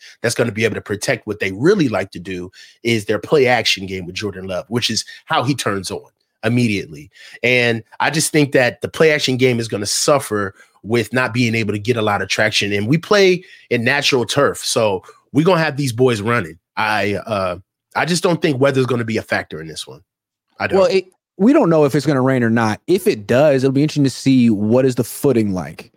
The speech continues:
Speaker 2: Because if
Speaker 1: Mm-hmm.
Speaker 2: it's slippery on the grass, then it might be tough to run outside zone because
Speaker 1: Mm-hmm.
Speaker 2: that, you need to make that one cut as opposed to just running between the tackles where you just kinda run forward,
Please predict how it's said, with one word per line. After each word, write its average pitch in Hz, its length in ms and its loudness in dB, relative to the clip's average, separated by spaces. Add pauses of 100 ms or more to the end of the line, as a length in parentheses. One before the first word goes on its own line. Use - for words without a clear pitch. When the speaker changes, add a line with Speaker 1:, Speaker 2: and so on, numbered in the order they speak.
(360)
Speaker 2:
Because 147 300 0
if 151 80 2
Speaker 1:
Mm-hmm. 156 80 2
Speaker 2:
it's - 260 -4 (160)
slippery 202 340 2
on 160 140 4
the 120 80 2
grass, 127 540 2
then 127 120 0
it 120 60 2
might 123 220 2
be 123 100 2
tough 113 440 0
to - 120 0
run 110 540 2
outside 98 420 -2
zone 110 420 0 (460)
because 117 280 0
Speaker 1:
Mm-hmm. 98 80 -4
Speaker 2:
that, 120 260 2
you 120 80 4
need 123 80 4
to 113 60 2
make 113 180 2
that 98 220 2
one 113 280 2
cut 110 320 0 (480)
as 117 120 2
opposed 120 480 0
to 117 180 4
just 104 220 -2
running 110 260 2
between 110 280 0
the 104 60 0
tackles 104 520 -2
where 98 280 2
you 101 160 -2
just 98 200 -8
kinda 101 200 0
run 101 220 0
forward, 104 500 2